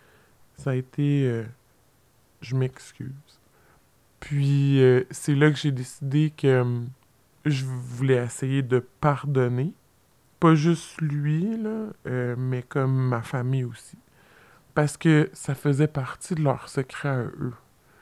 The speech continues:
Tu sais, il y a pas juste moi qui était dans le silence, il y a,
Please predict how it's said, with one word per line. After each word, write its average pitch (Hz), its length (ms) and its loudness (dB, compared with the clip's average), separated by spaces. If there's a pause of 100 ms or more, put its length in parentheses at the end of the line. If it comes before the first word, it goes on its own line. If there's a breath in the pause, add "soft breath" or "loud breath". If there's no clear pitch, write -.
(220 soft breath)
Tu - 120 -14
sais, 160 400 4
il 160 100 -4
y 151 40 2
a 143 60 0
pas 151 160 0
juste 143 300 -4
moi 151 240 2 (100)
qui - 180 -8
était 160 180 -6
dans 135 160 -2
le 127 80 -6
silence, 147 800 -4
il 135 120 -6
y 131 120 0
a, 120 60 -4